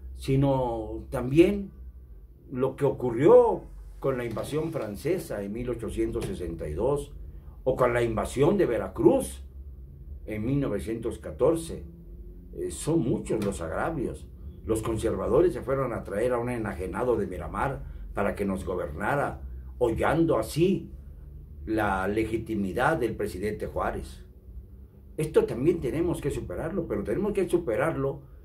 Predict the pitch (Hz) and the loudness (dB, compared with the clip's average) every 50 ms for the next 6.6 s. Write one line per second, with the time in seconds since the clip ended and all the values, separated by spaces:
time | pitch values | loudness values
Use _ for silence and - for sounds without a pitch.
0 | - - - - - - - - - - - - - - 107 104 113 151 214 247 | -16 -16 -16 -16 -18 -18 -18 -18 -18 -18 -16 -14 -6 -2 -2 0 2 4 6 6
1 | 254 247 - 208 - - 135 123 123 117 - - - 104 120 156 170 - - 170 | 6 6 4 2 4 4 4 6 6 4 4 0 0 2 4 6 6 6 4 2
2 | - - 143 127 120 117 101 110 107 98 95 95 95 113 135 143 156 156 151 143 | 2 2 0 0 0 0 -2 -2 -2 -2 0 0 2 2 4 4 4 2 0 -2
3 | 139 - - - - - - - - - - - - - - 104 104 98 - - | -4 -8 -12 -16 -18 -18 -18 -20 -20 -20 -20 -20 -20 -14 -6 -6 -6 -6 -6 -4
4 | 127 127 139 143 143 120 110 - - - 127 127 117 117 - - 123 113 113 107 | -2 0 2 2 2 0 -2 -6 -4 0 2 2 2 2 0 -2 -2 0 0 -4
5 | 110 - 95 95 123 123 120 120 110 101 - 117 120 120 113 104 98 87 82 - | -2 -2 -4 -2 -2 -4 -4 -2 -4 -4 0 0 0 0 0 -2 -4 -4 -8 -6
6 | - 135 139 135 135 - - 101 76 71 - | 0 2 2 2 2 -2 -4 -6 -6 -6 -8